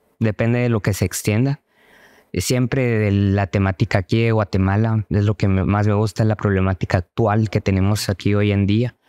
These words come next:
Y por el momento son los proyectos, ¿verdad? Que al, al, en lo que respecta a lo literario.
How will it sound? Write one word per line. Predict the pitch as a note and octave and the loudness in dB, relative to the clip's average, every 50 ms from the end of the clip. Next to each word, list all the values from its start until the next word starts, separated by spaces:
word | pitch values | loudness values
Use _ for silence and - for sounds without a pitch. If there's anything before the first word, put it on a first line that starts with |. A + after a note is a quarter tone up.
| _ _ _ _ _ _ - - _ _ _ _ _ | _ _ _ _ _ _ -20 -20 _ _ _ _ _
Y | - A2+ A2+ A2 A2 A2 G#2+ G#2+ G#2+ G#2 G#2 G#2 G2+ G#2 G#2 F#2 - _ _ | -2 0 0 2 2 2 2 2 2 2 2 2 2 0 0 -2 -4 _ _
por | D3+ C3 | -2 0
el | A#2+ | 2
momento | A#2 G#2+ G#2 G#2+ G#2+ G#2 - C3+ C#3 C3 | 2 2 2 2 0 0 0 -2 -2 -2
son | - - - A#2+ A#2 | -4 -4 -2 0 0
los | B2 B2+ - | 0 -2 -2
proyectos, | - - B2 - - _ - A#2+ G2+ | -4 -4 -4 -4 -4 _ -2 0 0
¿verdad? | F#2+ F#2+ G2 G#2 - | 2 0 0 -2 -2
Que | - A2 G2 F2 F2 - - _ _ _ _ _ _ _ _ _ _ - - | 0 0 0 0 -4 -8 -14 _ _ _ _ _ _ _ _ _ _ -4 -2
al, | - B2+ C3 A#2 | 0 0 0 2
al, | F#2+ B2 B2 B2 A#2+ G#2+ D#2+ | 0 0 0 0 0 0 0
en | A#2+ A#2+ | 0 0
lo | A#2+ A2 - | 0 -2 -2
que | - G#2+ G2+ F#2+ | 0 0 0 2
respecta | F#2+ - G#2 F2+ - - F2+ - - A#2 | 0 0 -2 -2 -2 -4 -4 -2 -2 0
a | A2 | 0
lo | G#2+ G#2 G#2 G2 F#2 F2+ F2 E2 D2+ - _ _ _ _ - _ _ | 2 2 2 2 2 2 0 0 -2 -6 _ _ _ _ -20 _ _
literario. | - A2+ F#2+ - G2 G2+ A2+ B2 B2 G#2 F#2 F#2 | -6 -4 -2 0 0 0 2 2 0 0 -2 -4